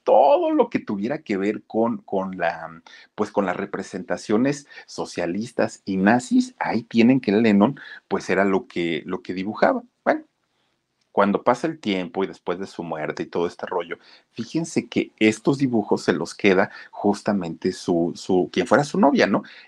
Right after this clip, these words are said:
En aquel momento, Cynthia. Y saben que cada uno de estos dibujos que, que hizo Lennon en aquellos años,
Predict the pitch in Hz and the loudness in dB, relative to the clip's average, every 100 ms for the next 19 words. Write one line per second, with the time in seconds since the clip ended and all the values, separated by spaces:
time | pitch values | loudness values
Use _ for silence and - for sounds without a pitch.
0 | - 95 90 - 104 113 160 175 - - | -12 -10 -8 -4 -2 0 -2 -6 -10 -12
1 | - 185 - 82 - - - - _ 123 | -6 -4 -4 -8 -12 -20 -20 -20 _ -8
2 | 117 196 220 294 302 - - 143 190 175 | -2 2 4 4 0 -10 0 0 2 2
3 | 139 147 147 107 101 110 123 120 101 92 | 2 2 0 0 -2 -4 -6 -8 -6 0
4 | 127 - - - - - - _ 107 98 | 2 0 -8 -10 -18 -20 -20 _ -2 2
5 | 92 - 95 95 104 123 117 113 110 101 | 0 0 0 0 -2 0 2 2 2 2
6 | 92 - 92 82 - 101 107 113 98 98 | 0 -4 -8 -10 -6 -2 0 0 0 0
7 | 98 - | -2 -6